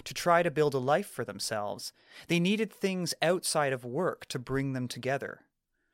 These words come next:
Some of the more rural families kept to themselves, but many continued with the spirit and tradition of life in the North throughout the eighteen hundreds. If you weren't trading or hunting,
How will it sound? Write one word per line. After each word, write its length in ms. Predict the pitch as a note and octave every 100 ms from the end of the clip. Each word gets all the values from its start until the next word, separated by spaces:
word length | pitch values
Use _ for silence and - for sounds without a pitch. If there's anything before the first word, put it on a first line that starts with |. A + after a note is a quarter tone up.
| -
Some 220 | - G3+
of 80 | D#3
the 60 |
more 260 | D3+ C#3+ B2+
rural 480 | A#2+ G#3+ C#4 D3 A#2
families 640 | - A#2 A2 A2 A#2+ -
kept 360 | - C3 - -
to 100 | B2
themselves, 680 | - - D#3+ A2 D#2 - - - - - _ _
but 140 | A#3+
many 340 | F#3 A3+ C#4+ B3+
continued 720 | - G3 - A3+ A3 D3+ A2+
with 160 | A2+ A#2+
the 80 |
spirit 560 | B2 - - E3+ E3+ E3
and 200 | C#3 C3
tradition 600 | - C3 C3+ C#3+ - G#2+ -
of 180 | A#2+
life 420 | A#2+ A#2 C3 D#3 D#3+
in 100 | D3
the 80 |
North 500 | C#3 C#3+ C#3+ A2 - -
throughout 400 | - C3 B2 A#2
the 120 | A#2+
eighteen 380 | - A#2+ - A#2
hundreds. 720 | A#2 D3+ C3+ - - - - _ - - - - -
If 180 | C3 B2
you 140 | B2
weren't 360 | B2 D3 - -
trading 520 | - D#3+ F3+ G3+ G#3
or 160 | G3
hunting, 640 | G3 A3+ G3+ - A2 G#2+